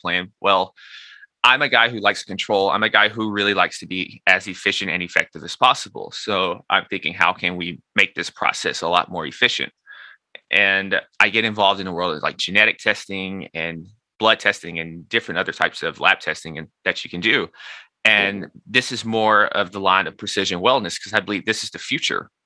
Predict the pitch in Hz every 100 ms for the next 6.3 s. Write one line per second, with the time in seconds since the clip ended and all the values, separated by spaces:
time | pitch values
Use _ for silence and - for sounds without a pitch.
0 | _ - 95 90 90 - - - - 101
1 | - - 110 113 104 - _ _ _ _
2 | _ _ - _ - 113 151 170 104 85
3 | 98 - _ _ _ _ _ _ - 127
4 | 131 117 113 110 117 107 101 98 95 95
5 | 101 101 - 101 95 85 - - - 98
6 | 151 107